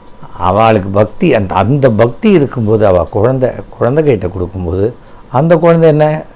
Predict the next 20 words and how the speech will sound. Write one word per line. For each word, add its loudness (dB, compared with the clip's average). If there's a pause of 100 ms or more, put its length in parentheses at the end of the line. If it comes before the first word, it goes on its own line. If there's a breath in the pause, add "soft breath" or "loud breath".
(220)
இங்கேருந்து 2
போல, 0
கடல் 0
கடந்து 2
போல, -4 (760 soft breath)
அது -2
அங்க 0
இருக்கு. -4 (420 loud breath)
கடல் 4
கடந்த 2
தோஷம்தான் 2
குழந்தைக்கு 2 (380 loud breath)
அப்படின்னு 2
இல்ல. 0 (640 soft breath)
அது 2
புண்ணிய 2
பாரதத்துலேருந்து 4
இன்னொரு 4
இடத்துக்கு 0
போல, -2